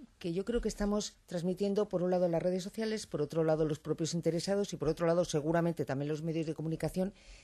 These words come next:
de que España en estos momentos está dividida prácticamente al cincuenta por ciento entre monárquicos y republicanos.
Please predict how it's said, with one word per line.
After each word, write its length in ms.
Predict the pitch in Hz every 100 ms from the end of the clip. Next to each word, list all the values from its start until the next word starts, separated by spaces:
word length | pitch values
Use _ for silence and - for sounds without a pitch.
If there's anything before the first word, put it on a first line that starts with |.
| -
de 160 | 165 185
que 80 | 202
España 360 | - 277 285
en 60 | 277
estos 200 | - 226
momentos 440 | 240 247 277 269 -
está 240 | - 233
dividida 500 | 214 185 147 127 123 -
prácticamente 640 | 214 214 226 185 147 135
al 80 | 143
cincuenta 340 | 180 208 220
por 140 | 208 185
ciento 400 | 226 220 254 233 - - -
entre 240 | - 185 196
monárquicos 640 | 214 277 277 277 294 262 -
y 80 | 180
republicanos. 800 | 165 147 147 143 185 147 123